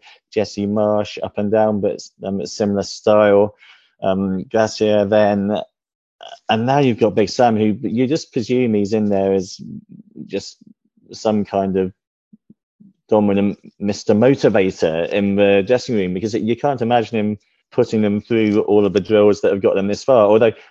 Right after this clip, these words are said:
that's probably the point, that what is working for, um, that what has got them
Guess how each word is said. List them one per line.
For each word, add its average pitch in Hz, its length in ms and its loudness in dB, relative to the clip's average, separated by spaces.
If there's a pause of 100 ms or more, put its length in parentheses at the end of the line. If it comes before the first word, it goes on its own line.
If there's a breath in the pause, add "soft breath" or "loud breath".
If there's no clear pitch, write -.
that's 120 200 0 (160)
probably 110 200 0
the 104 100 0
point, 92 520 -4
that 104 180 0
what 107 240 0
is 120 200 -4 (340 loud breath)
working 110 540 0
for, 110 420 2
um, 107 300 0
that 104 240 2
what 107 260 -4
has 101 140 -4
got 104 160 2
them 104 260 -4